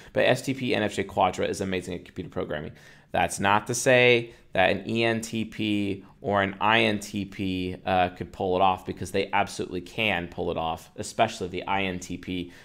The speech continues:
But S T P, N F J Quadra, uh, definitely, uh, can, can move forward on that for sure. So, uh, just,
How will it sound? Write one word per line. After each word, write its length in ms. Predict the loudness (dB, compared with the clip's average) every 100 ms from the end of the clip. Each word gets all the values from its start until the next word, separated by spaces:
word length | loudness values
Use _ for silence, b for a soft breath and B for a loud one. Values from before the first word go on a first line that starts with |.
| B
But 160 | 2 2
S 140 | 2
T 100 | -2
P, 260 | -8 -6 -4
N 100 | -4
F 120 | -4
J 100 | -8
Quadra, 640 | 2 4 4 4 2 0 b b b
uh, 220 | 2 4 2 2
definitely, 680 | 2 2 -2 -2 0 0 0
uh, 280 | 2 2 2
can, 300 | -4 -8 -10
can 140 | -8 -4
move 140 | -4
forward 280 | -4 -2 -2
on 140 | -2
that 180 | -4 -8
for 140 | -8 -8
sure. 360 | -4 -4 -4 -10 b b b
So, 440 | -4 4 4 4 4
uh, 360 | 4 2 2
just, 400 | -2 -2 -2 -4